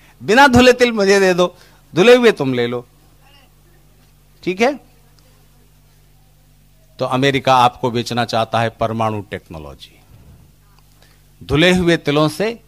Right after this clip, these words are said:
बिना धुले हुए तिल उसको चाहिए। क्यों? देखो, अमेरिका आपकी भलाई चाह रहा है।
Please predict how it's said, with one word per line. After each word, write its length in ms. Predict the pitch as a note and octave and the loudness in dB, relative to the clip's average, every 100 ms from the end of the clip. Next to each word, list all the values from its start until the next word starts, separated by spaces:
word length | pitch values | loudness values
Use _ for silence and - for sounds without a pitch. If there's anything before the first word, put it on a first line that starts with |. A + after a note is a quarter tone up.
| _ _ _ | _ _ _
बिना 300 | - D3+ G#3+ | -4 2 2
धुले 320 | E3+ E3+ E3+ | 2 0 0
हुए 200 | D#3 D3 | -2 -4
तिल 240 | C#3 C#3+ B2+ | -4 -4 -6
उसको 240 | - G2+ | -8 -12
चाहिए। 460 | - F#2 A#2+ E3 E2+ _ _ _ _ _ _ _ _ _ | -8 -8 -8 -10 -14 _ _ _ _ _ _ _ _ _
क्यों? 240 | A#3+ B3+ C4 - _ _ | 0 0 0 -8 _ _
देखो, 340 | D#3+ G#3+ - - _ _ _ _ _ _ _ _ _ | -6 -4 -6 -10 _ _ _ _ _ _ _ _ _
अमेरिका 480 | D3 G3 A3+ A3 A3 | -4 -2 -2 0 0
आपकी 500 | - - E3+ F3 G3 | 0 2 2 0 -6
भलाई 320 | E3 D#3 D#3+ | -4 0 0
चाह 220 | F#3+ F#3+ F#3 | 2 2 4
रहा 140 | F#3+ | 2
है। 160 | A#3 | -2